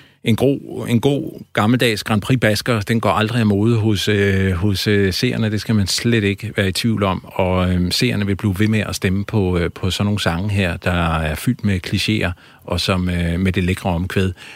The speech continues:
Men juryerne, de vil gerne have noget, der skiller sig ud på en... Øh, øh, efter nogle andre kriterier. Altså, nu tog vi den hollandske, der, øh,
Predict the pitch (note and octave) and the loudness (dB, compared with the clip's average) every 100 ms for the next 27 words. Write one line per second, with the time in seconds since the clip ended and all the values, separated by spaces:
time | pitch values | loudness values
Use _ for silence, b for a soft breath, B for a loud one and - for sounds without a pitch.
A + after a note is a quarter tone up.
0 | B G#2+ G2+ F#2 A2+ D3 A2 F#2+ - A2 | B -2 0 2 2 2 2 -2 0 0
1 | B2 F#2 G2+ G2+ G#2 G2 G#2 G#2+ F#2+ E2+ | 0 0 0 0 2 2 0 -4 -2 -2
2 | - - C#3 C#3+ b b b b _ _ | -4 0 0 0 b b b b _ _
3 | _ _ _ _ _ _ _ - A#2+ G#2+ | _ _ _ _ _ _ _ 2 4 4
4 | G2 G#2 G2 F#2+ F#2 F2 E2+ D#2 - _ | 2 2 4 4 4 4 2 0 -4 _
5 | _ _ _ - B B B - A#2+ - | _ _ _ -20 B B B -4 -2 -2
6 | - A#2 - B2+ A2 G2+ A#2 - G#2+ - | -2 -2 2 2 2 2 0 0 0 2
7 | B2+ G#2+ G2 - A2 - A#2+ G2 G2 G#2 | 2 2 0 0 -2 -2 -2 0 2 2
8 | A2 G2 - F2+ F#2 F#2+ F#2 | 0 -2 0 0 0 -2 -4